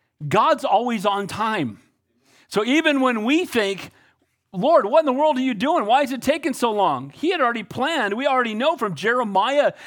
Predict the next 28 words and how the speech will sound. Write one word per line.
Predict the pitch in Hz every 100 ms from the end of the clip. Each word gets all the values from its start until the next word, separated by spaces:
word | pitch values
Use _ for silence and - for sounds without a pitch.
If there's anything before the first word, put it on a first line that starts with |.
| - -
that | 226 - -
he, | - 254
they | 214 302
were | 285
gonna | 254
be | 220 262
there | 262
seventy | - 269 277 262 254
years. | 277 190
If | 196 196
these | 311 220
guys | 247 277 254
had | 247
been | 233 185
reading | 208 302 320 262
their | 226 202 175 - -
scrolls, | - - 226 269 320 277 240 277 185
they | 247
would | 285
have | 247 214
known, | 240 320 214 135
"We're | 190 370
gonna | 403 277
be | 311
here | 370 294
for | 262
seventy | - 311 311 311
years" | 330 359 427 392 - -